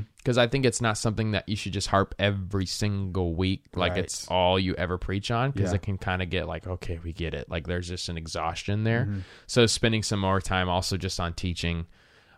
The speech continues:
Speaker 1: um, I think is helpful, you know, just a, a balanced diet.
Speaker 2: Yeah.
Speaker 1: Um, so yeah, let's talk about Sabbath. So I think that kinda nails it on the head. I think that's why I was really tired this last weekend. So Friday night through Saturday is my Sabbath, and,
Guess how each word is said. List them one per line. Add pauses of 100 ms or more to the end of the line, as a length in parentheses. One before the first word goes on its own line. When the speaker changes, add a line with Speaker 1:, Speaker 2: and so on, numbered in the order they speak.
Speaker 1:
um,
I
think
is
helpful,
you
know,
just (180)
a,
a
balanced
diet. (500)
Speaker 2:
Yeah. (100)
Speaker 1:
Um,
so
yeah,
let's
talk
about
Sabbath.
So
I
think
that
kinda
nails
it
on
the
head. (320)
I
think
that's
why
I
was
really
tired
this
last
weekend.
So
Friday
night
through
Saturday
is
my
Sabbath,
and,